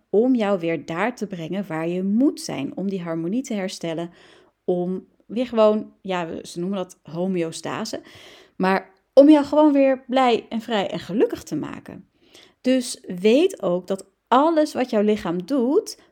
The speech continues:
bedoeld is om jou te ondersteunen. Zelfs al voelt het niet zo, het is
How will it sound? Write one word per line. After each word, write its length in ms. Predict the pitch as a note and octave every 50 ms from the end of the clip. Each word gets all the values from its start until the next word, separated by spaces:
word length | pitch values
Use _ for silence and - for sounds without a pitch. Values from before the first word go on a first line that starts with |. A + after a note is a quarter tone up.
| _ _
bedoeld 420 | - B3 G#3+ G#3+ C4+ C#4 D4 C#4+ C#4
is 100 | C4 -
om 140 | - B3 A3+
jou 220 | G#3+ F#3+ F#3 G3
te 160 | F#3+ - -
ondersteunen. 1040 | - G#3+ G#3+ A3 A3 A3 A#3 A#3 - - - - - - C#4 B3+ G3 E3+ E3+ E3+ D3+
Zelfs 260 | - F#3+ G3 G#3+ G#3+
al 140 | G3 E3 -
voelt 500 | - - - - - F3 G3 G#3 A3+ -
het 200 | C#4 - - -
niet 240 | C#4+ C#4+ - C#4+ -
zo, 440 | - G3 G3 G3 G3+ A#3 F4+ A4+ - - - - - - _
het 200 | - G#3 G#3 G#3 -
is 420 | - - B3+ C4 B3+ B3+ - -